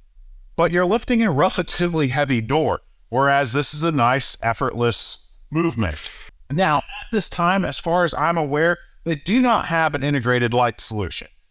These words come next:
but that is something you can rectify fairly easily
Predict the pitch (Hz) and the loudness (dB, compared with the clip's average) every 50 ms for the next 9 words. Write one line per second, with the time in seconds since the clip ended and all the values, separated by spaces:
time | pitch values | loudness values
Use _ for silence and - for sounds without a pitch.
0 | _ - - - 233 240 - 240 226 208 208 208 - - 202 196 185 - 190 175 | _ -14 -6 -4 -4 0 2 2 2 2 2 2 2 2 0 0 0 0 -2 0
1 | 151 151 175 170 - 180 165 147 139 143 151 - - - - 151 143 143 143 135 | 0 0 -2 -2 -2 -2 0 2 2 0 0 -2 -6 -4 0 2 2 2 2 0
2 | - - - - 185 226 247 240 220 180 156 160 165 160 147 143 139 143 147 143 | -4 -8 -4 0 0 2 2 4 2 2 2 0 0 0 0 -2 -4 -4 -4 -4
3 | 143 | -4